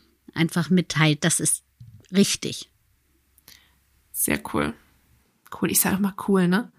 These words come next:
Speaker 2: Warte, ich muss mir kurz ein anderes Wort
Speaker 1: <laughs>
Speaker 2: überlegen.
Speaker 1: Cool, cool, cool.
Speaker 2: <laughs> Ist cool oder spannend, sag ich immer.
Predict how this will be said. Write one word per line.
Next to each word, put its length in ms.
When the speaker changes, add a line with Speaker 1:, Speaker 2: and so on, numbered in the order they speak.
Speaker 2:
Warte, 180
ich 120
muss 120
mir 80
kurz 300
ein 60
anderes 280
Wort 160
Speaker 1:
<laughs> 0
Speaker 2:
überlegen. 460
Speaker 1:
Cool, 280
cool, 220
cool. 80
Speaker 2:
<laughs> 80
Ist 500
cool 140
oder 180
spannend, 600
sag 180
ich 100
immer. 120